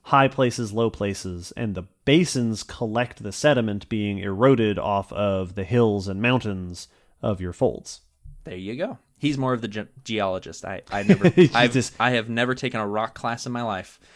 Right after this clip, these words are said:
Speaker 1: Basin and range
Speaker 2: <laughs>
Speaker 1: s-, regions.
Speaker 2: So these were added, and these made up the central portion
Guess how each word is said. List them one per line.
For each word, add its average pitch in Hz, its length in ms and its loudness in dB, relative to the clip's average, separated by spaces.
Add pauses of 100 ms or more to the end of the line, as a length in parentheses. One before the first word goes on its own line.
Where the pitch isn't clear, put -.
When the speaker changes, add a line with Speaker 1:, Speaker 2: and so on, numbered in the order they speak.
(120)
Speaker 1:
Basin 123 460 4
and 101 200 0
range 101 800 -2 (180)
Speaker 2:
<laughs> - 160 -20
Speaker 1:
s-, - 720 -6
regions. 98 840 -4 (720)
Speaker 2:
So 143 260 2
these 151 560 -4
were 147 160 0
added, 123 320 2
and 120 100 -2
these 143 180 -2
made 139 160 0
up 127 160 0
the 107 80 -4
central 135 600 -2
portion 113 800 -8